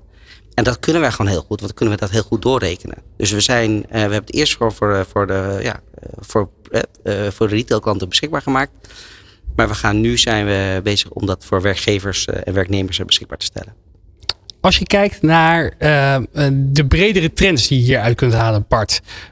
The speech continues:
Speaker 2: Wat kunnen andere ondernemers die ook met data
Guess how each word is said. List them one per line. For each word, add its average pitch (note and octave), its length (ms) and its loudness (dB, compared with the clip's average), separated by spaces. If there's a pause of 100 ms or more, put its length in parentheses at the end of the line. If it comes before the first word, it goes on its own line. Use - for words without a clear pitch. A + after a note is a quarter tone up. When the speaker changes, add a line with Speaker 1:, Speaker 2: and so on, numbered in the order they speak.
Speaker 2:
Wat F3 160 4
kunnen F#3+ 280 2 (140)
andere G3+ 440 2 (220)
ondernemers E3+ 640 4
die E3 180 0
ook G3+ 220 2
met D3 120 2
data D#3+ 560 2